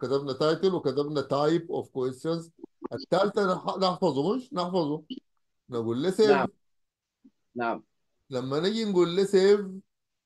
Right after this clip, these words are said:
Speaker 1: المره دي شنو؟ ما نحن يا دوب سيف، ما بنحتاج لسيف آلي، صح؟
Speaker 2: أيوة. بنعمله ملف وورد عادي في الاول.
Speaker 1: لا، ليه؟ بنعمله ملف وورد عادي لشنو يعني؟ ما في سبب.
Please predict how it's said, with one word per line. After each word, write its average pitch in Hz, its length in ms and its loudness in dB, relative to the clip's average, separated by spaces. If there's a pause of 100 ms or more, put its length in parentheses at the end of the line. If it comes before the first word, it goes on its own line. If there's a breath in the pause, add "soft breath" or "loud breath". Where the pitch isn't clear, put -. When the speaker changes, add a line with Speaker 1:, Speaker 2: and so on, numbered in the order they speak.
(140)
Speaker 1:
المره 147 460 0
دي 147 140 -2
شنو؟ 147 380 -6 (800)
ما 110 200 -4
نحن 180 240 0
يا 165 240 4
دوب 208 260 4
سيف، 143 320 4 (200)
ما 120 160 -8
بنحتاج 165 480 -2
لسيف 143 600 0
آلي، 117 280 -2 (340)
صح؟ 180 300 -4 (240)
Speaker 2:
أيوة. 135 160 6 (360)
بنعمله 156 460 4
ملف 143 280 2
وورد 170 220 8
عادي 151 300 2
في 127 80 -14
الاول. 104 260 -2 (640)
Speaker 1:
لا، 156 520 0
ليه؟ 160 480 0 (500)
بنعمله 143 500 -4
ملف 139 300 -2
وورد 160 240 -2
عادي 147 360 2
لشنو 131 340 -6
يعني؟ 110 360 -6
ما 131 180 -4
في 160 100 -6
سبب. 139 300 -2